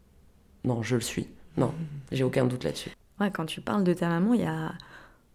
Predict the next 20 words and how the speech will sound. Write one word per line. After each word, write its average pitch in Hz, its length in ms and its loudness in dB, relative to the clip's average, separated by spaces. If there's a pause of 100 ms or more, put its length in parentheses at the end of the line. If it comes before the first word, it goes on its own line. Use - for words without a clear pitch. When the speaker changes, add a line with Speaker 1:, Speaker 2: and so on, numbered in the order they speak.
(140)
Speaker 2:
il 175 60 -2
y - 20 2
a 156 40 0
un 151 120 -2
truc - 340 -6
hyper, 185 380 -2
euh, 165 420 -4 (260)
hyper 180 320 -4
fusionnel, 196 840 2
quoi, 165 180 -2
qui - 180 -4
ressort 165 480 -2
presque, 175 400 -4 (500)
presque - 320 -4
animal, 175 760 4
euh, 170 280 4
ma-, 165 300 0
même 170 360 4
assez 165 260 -2
charnel. 170 800 0